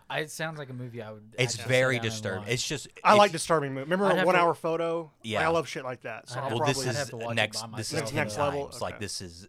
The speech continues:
Speaker 2: it's crazy. The guy, the actor, like I said, you'll know him. He does such a good job. And the ending is crazy.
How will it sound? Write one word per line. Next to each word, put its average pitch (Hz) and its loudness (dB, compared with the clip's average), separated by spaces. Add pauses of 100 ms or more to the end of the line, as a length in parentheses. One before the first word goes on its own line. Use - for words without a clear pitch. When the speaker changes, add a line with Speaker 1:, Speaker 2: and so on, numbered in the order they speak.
Speaker 2:
it's 98 -12
crazy. 87 -12
The 101 -10
guy, 113 -2 (420)
the 98 -8
actor, 104 -6 (340)
like 87 -16
I 90 -16
said, 98 -16
you'll 90 -12
know 85 -12
him. 85 -16
He 90 -18
does 87 -14
such - -10
a 98 -16
good 92 -16
job. 80 -12 (540)
And 92 -10
the - -12
ending 101 -6
is 82 -12
crazy. 92 -12